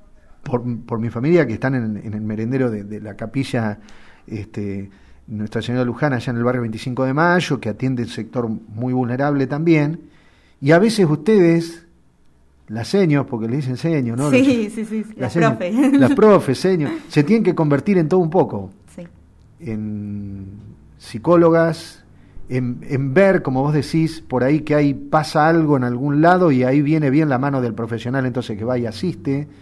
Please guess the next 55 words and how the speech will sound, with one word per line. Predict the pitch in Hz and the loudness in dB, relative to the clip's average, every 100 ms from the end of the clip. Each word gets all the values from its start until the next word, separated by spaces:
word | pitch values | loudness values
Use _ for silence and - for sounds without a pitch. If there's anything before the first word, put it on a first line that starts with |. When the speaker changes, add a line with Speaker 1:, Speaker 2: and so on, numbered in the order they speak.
| - - - - - - | -20 -20 -20 -20 -18 -4
Speaker 1:
No | 139 | 4
es | 220 220 | 4 4
solo | - 143 127 | 4 4 6
darle | 120 123 113 110 | 4 2 0 -4
de | 107 107 107 101 101 104 131 - - - | -6 -8 -8 -10 -14 -16 -20 -20 -20 -16
Speaker 2:
No. | 196 208 269 277 | -12 -6 -4 -2
Speaker 1:
una | 117 | -4
copa | 113 143 131 | -2 -2 0
de | |
leche | 131 151 151 139 | 2 0 0 -4
o, | 117 | -4
o, | 113 110 107 117 113 | -6 -8 -8 -12 -12
o | 131 | -6
algo | 123 123 | -4 -4
para | 113 | -6
comer, | 107 110 98 | -10 -10 -8
¿no? | 220 | -4
Speaker 2:
No, | 302 | -2
no, | 294 311 | 0 -2
termina | 240 247 381 302 | -2 -4 -4 -4
siendo | 254 269 | -2 -2
un | 233 | -2
lugar | 180 220 | -2 -2
de | 240 | -4
contención, | 233 165 156 147 147 - 226 233 160 - - - _ - | -6 -10 -10 -12 -12 -4 -2 0 -4 -10 -20 -20 _ -12
eh, | 170 151 - - - _ _ | -12 -12 -16 -20 -20 _ _
o | |
sea, | 165 165 | -10 -10
de | 160 165 | -8 -8
esto | 180 185 170 | -8 -10 -10
que | 156 | -8
vos | 170 | -6
decís, | 175 175 240 | -6 -2 0
no | 202 | 0
es | |
solo | 226 262 | -2 -2
la | - | -2
comida, | - 170 269 208 170 | -4 -2 0 0 -2
sino | 170 185 247 | -4 -2 0
es | 214 - - - - | 0 -6 -16 -20 -10
el | 185 180 | -8 -4
deporte, | 175 240 269 247 | 0 2 2 0
porque | 170 165 | -4 -6
tenemos | 170 190 180 | -6 -6 -8
f-, | - - - - | -18 -20 -20 -12
tenemos | 180 185 190 | -8 -6 -4
clases | 180 180 | -6 -6
de | 165 | -8
fútbol, | 165 226 226 196 190 | -6 0 0 0 -6
tenemos | 165 175 | -6 -10
clases | 170 170 175 | -12 -12 -8
de | 165 | -4
baile, | 165 185 185 180 170 160 | 2 4 4 0 -6 -8
de | 156 | -10
tela. | - 190 185 180 170 165 | -6 -4 -4 -2 0 -2